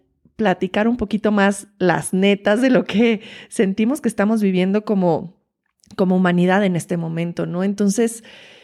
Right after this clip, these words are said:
pues quiero escucharte un poco,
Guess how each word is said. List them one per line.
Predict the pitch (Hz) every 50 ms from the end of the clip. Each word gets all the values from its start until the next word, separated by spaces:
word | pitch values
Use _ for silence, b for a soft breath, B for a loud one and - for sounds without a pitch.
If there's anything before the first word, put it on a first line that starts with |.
| B B B B B B B
pues | - 208 202 202
quiero | - 247 247 277 302 330 - -
escucharte | - 214 190 - - - 202 185 - - - - 226 240 226 - 226
un | 190 180
poco, | - 185 175 - - 170 160 165 - - - _